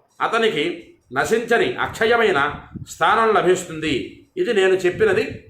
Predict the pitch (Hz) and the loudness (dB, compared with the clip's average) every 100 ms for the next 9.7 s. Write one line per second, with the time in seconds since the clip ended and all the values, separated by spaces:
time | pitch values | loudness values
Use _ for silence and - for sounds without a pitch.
0 | - 170 - 208 190 - - 160 254 262 | -6 -6 -2 2 2 0 -4 -4 -4 -6
1 | - - - 147 226 214 180 185 - 156 | -16 -20 -8 -6 -2 0 0 -2 -2 -4
2 | 135 110 - - _ _ _ - - _ | -4 -10 -12 -18 _ _ _ -20 -20 _
3 | - _ _ _ - - 131 151 226 254 | -20 _ _ _ -20 -10 -2 2 2 2
4 | 240 220 180 226 185 214 247 220 214 214 | 0 2 2 4 2 2 0 2 2 2
5 | 180 165 156 175 160 226 240 214 185 180 | 2 0 -2 -2 2 2 4 2 2 0
6 | 180 185 175 165 151 135 127 151 135 147 | 2 2 2 0 -2 -2 -4 -2 -2 0
7 | 208 196 - - - - - _ _ _ | 2 0 -2 -4 -4 -6 -16 _ _ _
8 | _ _ _ _ 127 185 214 190 185 165 | _ _ _ _ -2 0 2 2 0 -2
9 | 170 226 - 214 262 262 - | -4 -6 0 2 2 -2 -10